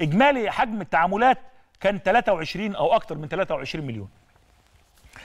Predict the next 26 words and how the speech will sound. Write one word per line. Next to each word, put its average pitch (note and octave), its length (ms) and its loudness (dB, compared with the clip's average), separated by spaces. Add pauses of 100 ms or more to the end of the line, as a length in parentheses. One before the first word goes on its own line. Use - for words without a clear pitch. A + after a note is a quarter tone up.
(200)
انا G3 100 2
بقول A#3+ 300 2
انه، D3+ 640 -4 (720)
بقول C4 220 4
للبرلمان E3+ 520 2
يعني، B2+ 320 -4 (640)
بقول A#3 180 4
للبرلمان F3 600 0 (520)
انه F3 240 -2
اللي E3 300 -4
يتاجر A#3+ 300 0
في F#3 100 0
عمله E3 440 2 (260)
زي D#3 300 0
صلاح G3 220 2
ابو E3+ 80 -4
اسماعيل E3 260 -2
ابو D3 120 0
حازم C3+ 320 -2 (240)
كان C3+ 120 -12
تاجر E3 220 -2
عمله E3 240 -2
قلنا D3 200 -4
في - 200 -18
اهل A#2 120 -4
الشر، B2+ 260 -2